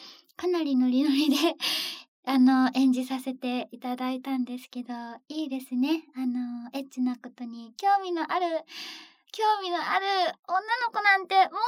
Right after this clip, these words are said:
うっていう感じです。ちょっとスイカの性癖だったようです。はい。<laughs> ありがとうございました。ということでですね。はい。えー、この度は本当にこちらの作品、えー、お買い求めくださり、聞いてくださり、心からありがとうございま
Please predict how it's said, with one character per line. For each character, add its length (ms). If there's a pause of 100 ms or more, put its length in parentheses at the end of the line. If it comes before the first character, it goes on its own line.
(200)
う 20
っ 40
て 140
い 100
う 60
感 240
じ 100
で 160
す。 60
ち 80
ょ 40
っ 40
と 80
ス 140
イ 80
カ 80
の 120
性 240
癖 120
だ 80
っ 80
た 80
よ 180
う 40
で 120
す。 100
は 220
い。 80
<laughs> 460
あ 20
り 120
が 120
と 100
う 40
ご 60
ざ 80
い 20
ま 80
し 300
た。 100
と 100
い 60
う 40
こ 120
と 100
で 100
で 120
す 100
ね。 140 (440)
は 160
い。 180
え 120
ー、 80
こ 80
の 140
度 200
は 80
本 200
当 80
に 100
こ 100
ち 120
ら 80
の 120
作 200
品、 720
え 160
ー、 80
お 20
買 140
い 20
求 240
め 140
く 100
だ 80
さ 160
り、 80
聞 160
い 60
て 100
く 100
だ 120
さ 100
り、 100
心 360
か 100
ら 160
あ 80
り 80
が 140
と 120
う 40
ご 80
ざ 120
い 40
ま 60